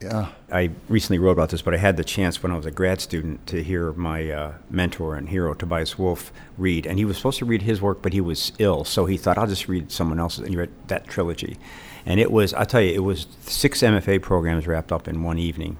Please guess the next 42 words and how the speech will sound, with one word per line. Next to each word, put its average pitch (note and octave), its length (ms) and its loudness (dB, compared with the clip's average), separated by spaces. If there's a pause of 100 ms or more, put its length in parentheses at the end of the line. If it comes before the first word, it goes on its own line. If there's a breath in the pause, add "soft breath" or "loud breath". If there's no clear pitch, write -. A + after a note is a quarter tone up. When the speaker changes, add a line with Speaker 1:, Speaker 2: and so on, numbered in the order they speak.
Speaker 2:
Because, A2 440 0
Speaker 1:
Mm. F2+ 100 -6
Speaker 2:
for G#2 80 -2
example, F#2 280 2
I F2 40 4
never G2 220 4
knew F#2+ 100 2
Chekhov - 420 -4
was - 80 -12
funny. G#2 400 0 (720 loud breath)
I G2 80 0
never G#2 220 4
knew G#2 120 4
you F#2 180 2
could - 260 -4 (140)
modulate F2+ 600 2
so - 160 0
quickly F#2 400 -2
from E2 200 -2
humor E2+ 260 2
to D2 100 -4
pathos. F#2 640 -2 (380 loud breath)
It G2 100 -2
was E2+ 220 -2
a - 60 -6
masterclass E2 880 -4
in A2 140 2
the G#2 80 2
writing, G#2+ 280 6
but E2+ 100 0
also F#2+ 260 2
in E2 100 0
Toby's E2 340 -2
reading, E2 240 0
'cause E2 140 -8
he's F2+ 160 -4
a, D2+ 80 -8 (220)
um, D2+ 200 -8
an D#2 120 -6
amazing D#2+ 340 -2
Speaker 1:
Mm. G#2+ 160 0
Speaker 2:
reader. F#2 160 -4